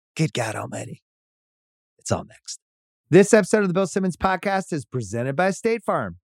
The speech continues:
If you've ever been in an accident and you're okay, but you know what happened, your first reaction is gonna be, "Man, why did that happen?"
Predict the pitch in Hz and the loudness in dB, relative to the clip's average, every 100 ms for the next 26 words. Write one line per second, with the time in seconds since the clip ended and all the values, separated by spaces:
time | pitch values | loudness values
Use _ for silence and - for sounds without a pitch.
0 | _ - 147 156 160 143 131 120 127 - | _ 2 2 4 4 4 4 2 0 -2
1 | 135 139 139 - _ - 107 98 87 - | -4 -2 -4 -10 _ -4 -2 0 -2 -4
2 | - 123 110 - 127 127 107 - 110 110 | 0 2 2 0 0 0 -2 -2 0 0
3 | 104 113 120 131 123 131 - - 104 120 | 2 0 0 -2 -4 -6 -8 -4 -2 -2
4 | 117 - 104 101 - 90 90 - 92 90 | -2 0 0 0 -2 -4 -4 -4 -4 -2
5 | 95 113 147 151 131 113 98 87 92 _ | -2 -2 -2 0 2 2 0 -2 -4 _
6 | _ _ _ _ _ _ - 160 170 123 | _ _ _ _ _ _ 0 2 4 2
7 | 110 92 78 73 67 80 | 2 0 -2 -4 -8 -10